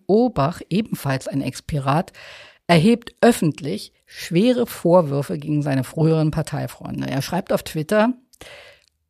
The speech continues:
„Schuld sind übrigens die, die ihn seit Jahren gedeckt haben und noch immer decken. Diese Leute, die ihm jahrelang gesagt haben, dass sein Verhalten okay ist, weil es die Richtigen treffe.“ Und weiter, „Aber erzählt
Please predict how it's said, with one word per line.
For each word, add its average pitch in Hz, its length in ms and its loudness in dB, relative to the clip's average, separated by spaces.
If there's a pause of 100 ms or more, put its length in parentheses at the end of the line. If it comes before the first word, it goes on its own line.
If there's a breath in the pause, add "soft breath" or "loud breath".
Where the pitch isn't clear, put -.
(120)
„Schuld 214 680 2
sind 180 240 -2
übrigens 196 480 2
die, 208 260 -2
die 208 120 -4
ihn 175 200 2
seit 160 280 -2
Jahren 165 520 4
gedeckt 156 500 -6
haben 143 280 -2
und 156 100 0
noch 165 200 0 (100)
immer 175 280 6
decken. 131 420 -6
Diese 170 200 -2
Leute, 185 480 6 (280 loud breath)
die 214 80 -2
ihm 175 120 6
jahrelang 208 640 4
gesagt 170 480 2
haben, 160 220 2
dass 160 120 2
sein 151 160 0
Verhalten 156 500 0
okay 180 420 -2
ist, - 260 -10 (400 loud breath)
weil 135 140 -2
es - 100 -6
die 175 140 -4
Richtigen 170 500 -2
treffe.“ - 500 -12 (220)
Und 143 180 -2
weiter, 190 420 -2 (800 loud breath)
„Aber 214 160 8
erzählt 277 480 4